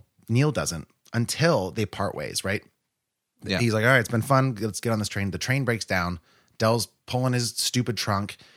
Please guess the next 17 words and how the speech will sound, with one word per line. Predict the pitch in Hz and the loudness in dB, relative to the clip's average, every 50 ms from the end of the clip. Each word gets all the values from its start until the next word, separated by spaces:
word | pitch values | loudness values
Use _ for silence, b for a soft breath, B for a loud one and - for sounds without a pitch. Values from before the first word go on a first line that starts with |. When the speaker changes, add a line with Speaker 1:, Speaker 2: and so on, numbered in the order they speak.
| b b b b b b | b b b b b b
Speaker 1:
and | b 92 | b -6
Neil's | 104 98 | -6 -6
like, | 80 - 78 | -6 -6 -6
"Ah, | 78 82 82 82 - - - | -6 -6 -6 -6 -6 -6 -8
okay." | 90 85 - 78 73 73 - b b b b b | -8 -8 -8 -10 -10 -10 -12 b b b b b
And | 123 135 | 0 0
then | 151 165 | 2 2
there's, | 175 170 | 2 2
like, | 151 143 147 | 0 -4 -4
these | 143 170 170 175 | -4 -4 -2 -2
little | 247 269 277 | -2 -2 -2
peppered | - - - - 151 - - 160 147 | -4 -4 -2 -2 -2 0 0 0 0
in | 160 156 160 | 2 2 2
moments | 165 202 240 247 180 131 107 - | 2 2 2 2 2 2 0 0
of, | - 131 120 | -2 -2 0
like, | 127 131 131 - | 0 0 -2 -2
really, | 104 104 117 139 160 196 214 226 226 220 | -4 -2 0 0 2 2 0 -2 -2 -6